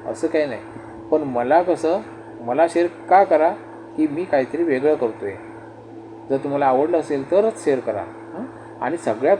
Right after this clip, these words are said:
महत्त्वाचं माझ्या प्रत्येक व्हिडिओला मी माझा फोटो लावलेला आहे, चेहरा लावलेला आहे, तो लक्षात ठेवा.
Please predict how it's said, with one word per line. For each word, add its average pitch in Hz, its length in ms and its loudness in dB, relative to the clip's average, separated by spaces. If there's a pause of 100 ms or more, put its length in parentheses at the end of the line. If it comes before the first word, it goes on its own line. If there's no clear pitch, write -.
महत्त्वाचं 120 420 -2
माझ्या 117 240 -4
प्रत्येक 147 640 -4
व्हिडिओला 123 600 2
मी 131 140 -6
माझा 123 460 0 (520)
फोटो 123 260 0
लावलेला 117 380 2
आहे, 104 100 0
चेहरा 117 460 -2 (640)
लावलेला 113 260 0
आहे, 104 140 -6
तो 131 80 -2
लक्षात 120 360 -2
ठेवा. 107 300 -2